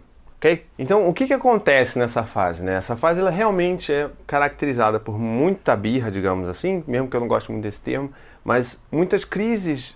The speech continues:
de choro, crises emocionais, e isso acontece porque a criança tá passando por uma transição muito forte nessa fase, né?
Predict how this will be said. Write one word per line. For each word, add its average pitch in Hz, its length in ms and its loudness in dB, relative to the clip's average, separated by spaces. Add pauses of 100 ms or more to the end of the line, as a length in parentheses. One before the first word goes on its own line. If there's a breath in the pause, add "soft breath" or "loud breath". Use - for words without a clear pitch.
(140)
de 117 180 -4
choro, 165 520 4
crises 160 460 -6
emocionais, 131 800 0 (320 loud breath)
e 180 140 -2
isso 208 160 0
acontece 160 480 0
porque 165 220 -4
a 156 40 -2
criança 175 360 -4
tá 269 180 0
passando 214 400 -4
por 190 160 -10
uma 175 140 -2
transição 175 520 -4
muito 196 400 -4
forte 151 520 -2
nessa 143 340 -4
fase, 101 560 -6
né? 95 200 -8